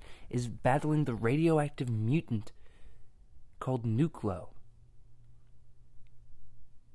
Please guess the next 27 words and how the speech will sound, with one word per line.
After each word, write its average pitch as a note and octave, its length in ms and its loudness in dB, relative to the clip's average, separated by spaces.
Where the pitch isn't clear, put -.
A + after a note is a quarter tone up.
Before. - 500 0
Wanda G#3+ 200 4
ca-, E3+ 240 2
contacts D3+ 380 4
her C3 60 6
brother A#2 240 6
Quicksilver, - 800 2
and - 80 4
they E3+ 40 6
talk G#3+ 200 2
about E3+ 240 6
Robert G#2+ 380 8
Frank. - 540 -8
Now, E3+ 220 2
he's - 100 -2
not C4+ 160 4
really C3 240 10
their G2 140 0
father, G#2 320 2
but A2 220 0
Wanda D#3 240 6
wants D3 200 4
to - 80 -4
help C#3 200 -2
him C#3 120 2
anyway. - 380 0
There, B2+ 320 6